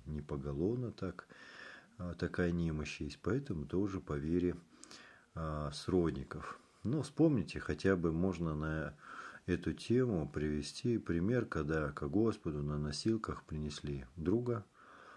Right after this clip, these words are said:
поскольку не смогли войти в дом, где проповедовал Христос, они залезли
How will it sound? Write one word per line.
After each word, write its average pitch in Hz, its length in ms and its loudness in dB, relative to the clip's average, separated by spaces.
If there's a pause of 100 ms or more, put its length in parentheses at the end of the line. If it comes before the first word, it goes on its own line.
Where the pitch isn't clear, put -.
(420)
поскольку 104 440 4
не 92 100 6
смогли 90 400 4
войти 80 520 2 (160)
в 71 120 -4
дом, 107 300 6
где 98 480 4 (100)
проповедовал 80 840 0
Христос, 110 680 0 (1200)
они 85 200 0
залезли 76 560 0